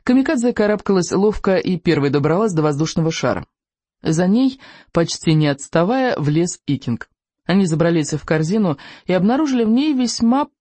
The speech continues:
печального Громмеля. Тот сидел в клетке прямо под отверстием в оболочке воздушного шара. Время от времени дракон изрыгал язычки пламени, оно нагревало воздух, и воздушный шар начинал подниматься.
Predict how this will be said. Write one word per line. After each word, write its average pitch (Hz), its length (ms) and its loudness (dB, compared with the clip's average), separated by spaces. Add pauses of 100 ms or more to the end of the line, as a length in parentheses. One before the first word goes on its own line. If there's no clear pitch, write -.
печального 240 720 0
Громмеля. 160 680 0 (600)
Тот 185 180 -2
сидел 151 300 0
в - 80 -10
клетке 196 400 -2
прямо 175 340 0
под 147 220 -2
отверстием 151 560 0
в 139 60 2
оболочке 139 480 -2
воздушного 135 480 -2
шара. - 300 -8 (880)
Время 294 260 2
от - 80 -4
времени 277 300 2
дракон 208 440 0
изрыгал 156 400 2
язычки 151 380 0
пламени, 226 540 0 (100)
оно 156 180 2
нагревало 147 440 0
воздух, 190 460 -2
и 160 40 0
воздушный 165 500 -2
шар 214 220 -2
начинал 160 360 0
подниматься. 147 640 -4